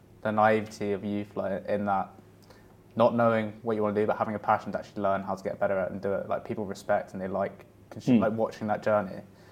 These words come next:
Speaker 1: Um, but also, the other thing is that you're just getting a head start, and you might not have s-, say you've done university, you're twenty-one and you need some money. Like, you might not have started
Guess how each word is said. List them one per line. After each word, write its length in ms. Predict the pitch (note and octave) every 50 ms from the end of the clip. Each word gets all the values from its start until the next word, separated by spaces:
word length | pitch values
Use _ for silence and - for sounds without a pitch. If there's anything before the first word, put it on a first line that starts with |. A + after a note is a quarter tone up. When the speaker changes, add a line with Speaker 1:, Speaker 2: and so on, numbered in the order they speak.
| - - - -
Speaker 1:
Um, 360 | - G#2+ G#2 G#2 G2+ G2+ G2+ - -
but 120 | C3 C#3
also, 440 | C#3+ D3 C#3+ C#3+ B2+ A#2 A2 G#2+ G#2 A2+ - - - - -
the 60 | A2+
other 120 | A2 G#2
thing 140 | - G#2+ G2
is 100 | G2 F#2+
that 60 | G#2
you're 160 | G#2 G#2+ A2
just 180 | G#2 A#2 - -
getting 180 | A2+ G#2 G2 G2+
a 40 |
head 200 | F#2+ - C3 -
start, 400 | - - - G#2+ G2+ G2 F2+ E2+ - - - - - -
and 240 | F#2+ G2 G2+ G#2+
you 80 | A#2 A#2+
might 180 | A#2+ A#2 B2 G#2+
not 180 | A2 G2 F#2+ -
have 0 |
s-, 380 | - - - - - - -
say 120 | - A#2+ A2+
you've 120 | G#2+ F#2+
done 160 | A2+ G#2+ G#2
university, 540 | G#2 G2+ G2 G2+ G2+ G2 G2 - - G2+ F#2+ F#2+ F#2 F#2+ - - - - - - -
you're 60 | - -
twenty-one 540 | - - G#2+ G#2+ G#2 G2+ G#2 G2+ F#2+ F#2+
and 100 | F#2+ F#2+
you 80 | G2 G2+
need 160 | G#2 G#2 F#2+
some 180 | - - G#2 G#2
money. 240 | G#2 G#2 G2+ F#2+ F2
Like, 280 | F#2+ G2+ F#2+ - - - - - - - - - - - - - - - - - - - - - - - - -
you 140 | A#2 A#2+
might 180 | A#2+ A#2 A2+ A2
not 200 | G#2 F#2+ F#2+ - - -
have 160 | G#2+ G#2+ -
started 400 | - - A2 G#2+ G2 F#2+ G2